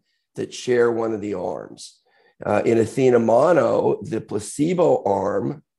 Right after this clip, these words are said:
was the, uh, control, rucaparib was the experimental arm. In Athena combo, now rucaparib will be the control arm, and rucaparib nivolumab, uh, will be the, uh, uh,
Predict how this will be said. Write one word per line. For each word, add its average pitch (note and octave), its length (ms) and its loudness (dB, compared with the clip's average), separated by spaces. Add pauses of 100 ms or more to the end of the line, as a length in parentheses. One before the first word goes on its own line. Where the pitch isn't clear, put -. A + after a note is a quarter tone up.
was A2 400 -6
the, G#2+ 420 -6 (360)
uh, G2+ 140 -6
control, A2+ 840 -2
rucaparib D3 760 -4
was A2+ 200 -8
the G#2+ 120 -8
experimental A#2 680 -4
arm. A2 260 -2
In A#2 120 -8
Athena A#2+ 360 -6
combo, D#3+ 800 0 (360)
now A#2+ 320 0
rucaparib A#2+ 760 -2
will A2+ 120 -10
be A2+ 180 -8
the G#2+ 120 -6
control G#2+ 520 -2
arm, G#2 380 -2
and G#2 120 -4
rucaparib - 640 -8
nivolumab, F#2+ 680 -2 (840)
uh, G#2 120 -4
will G2+ 120 -4
be G#2 220 -4
the, A2 460 -2
uh, F#2 240 -6 (140)
uh, - 180 -6